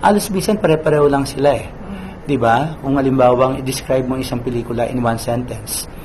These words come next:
Speaker 1: Ngayon, meron kang mapanood na isang pelikula, i-describe mo siya in one sentence. Di ba? Parang magkahawig at pareho lang sila.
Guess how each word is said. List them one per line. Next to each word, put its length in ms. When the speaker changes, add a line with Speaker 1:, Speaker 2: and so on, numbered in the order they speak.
Speaker 1:
Ngayon, 260
meron 240
kang 80
mapanood 400
na 80
isang 240
pelikula, 400
i-describe 320
mo 160
siya 160
in 80
one 160
sentence. 320
Di 80
ba? 80
Parang 320
magkahawig 560
at 80
pareho 240
lang 240
sila. 320